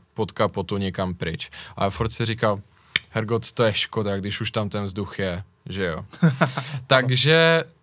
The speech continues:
Speaker 1: celým tím autem byla vedena trubka, jak tady máme v tom nákresu, až do zadní části, za zadní náraz-, do zadního nárazníku,
Speaker 2: Mhm.
Speaker 1: kde byla nádrž, vyrobená z dvoumilimetrového titanového plechu,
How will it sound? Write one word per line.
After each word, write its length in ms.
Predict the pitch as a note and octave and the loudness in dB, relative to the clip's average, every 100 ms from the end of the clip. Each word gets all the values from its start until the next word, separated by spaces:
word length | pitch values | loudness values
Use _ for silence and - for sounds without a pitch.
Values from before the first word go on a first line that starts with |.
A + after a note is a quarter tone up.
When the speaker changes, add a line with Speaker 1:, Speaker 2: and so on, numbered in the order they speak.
| _ _ _ - | _ _ _ -8
Speaker 1:
celým 400 | - E3 F3 F#3 | 4 6 6 2
tím 200 | F#3 E3+ | 2 2
autem 500 | - A2 A2 B2 B2+ | 4 2 2 0 2
byla 200 | C3 B2+ | 4 4
vedena 380 | B2 A#2 B2 A#2+ | 4 0 0 -2
trubka, 500 | A#2+ F#2 E2+ - G2+ | -4 -6 -4 0 0
jak 100 | C#3+ | 0
tady 180 | - A2+ | -2 -2
máme 280 | G#2 G2 G2+ | 0 -2 -2
v 60 | - | -4
tom 160 | A#2 | -4
nákresu, 680 | G2+ F#2 F2+ F#2 F2 - F2+ | -4 -6 -6 -8 -6 -8 -6
až 140 | G#2 A2 | -4 0
do 120 | B2+ | 0
zadní 460 | A#2+ D3 D3+ E3+ | 2 0 2 0
části, 600 | D3+ - F2 - - - - - | 0 -4 -6 -10 -14 -16 -18 -8
za 160 | G#2+ G#2+ | -4 0
zadní 360 | A2+ A#2+ B2+ | 0 2 -2
náraz-, 380 | A2 F#2 F2 F2+ | 0 -2 -4 -6
do 180 | F2 A#2+ | -4 -2
zadního 420 | A#2+ A2+ A#2 G#2 | 0 -2 -2 -6
nárazníku, 840 | F#2 F2 E2+ F2 F#2 E2+ E2+ F2 A2+ - - | -4 -6 -6 -8 -8 -10 -10 -12 -12 -8 -2
Speaker 2:
Mhm. 180 | C3 - - - - | 0 -2 -8 -20 -14
Speaker 1:
kde 500 | G#2+ A#2 C#3+ D3 D3 | -10 -2 2 2 0
byla 240 | C3+ C#3+ C#3 | 0 0 2
nádrž, 720 | G2+ A2 B2+ F2 F2 - - _ | 2 2 0 -4 -8 -12 -14 _
vyrobená 540 | A2+ G#2 A2+ A#2+ B2 B2+ | -4 0 2 2 2 2
z 80 | A2+ | 0
dvoumilimetrového 1080 | G#2+ B2+ B2+ C3+ C3+ C3+ B2+ B2+ B2+ B2 | -2 0 2 2 2 0 -2 0 0 0
titanového 680 | B2+ A#2 A#2 A2+ A2+ A2 A2 | -2 -4 -4 -4 -2 -2 -4
plechu, 400 | G#2+ F#2+ - - | -4 -6 -6 -14